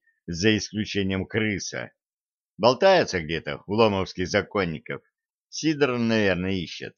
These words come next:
Собралась вокруг одного из чудес цивилизации. Подбросив топливо в печь,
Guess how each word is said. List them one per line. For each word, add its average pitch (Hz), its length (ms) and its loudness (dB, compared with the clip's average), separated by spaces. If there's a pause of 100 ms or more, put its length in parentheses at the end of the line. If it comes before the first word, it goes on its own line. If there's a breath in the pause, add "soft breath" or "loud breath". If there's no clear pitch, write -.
(1000)
Собралась 170 540 8
вокруг 151 400 2
одного 117 320 2
из 131 100 2
чудес 107 560 -4
цивилизации. 104 1040 0 (1000)
Подбросив 120 560 4
топливо 80 520 2
в - 80 -18
печь, 147 500 0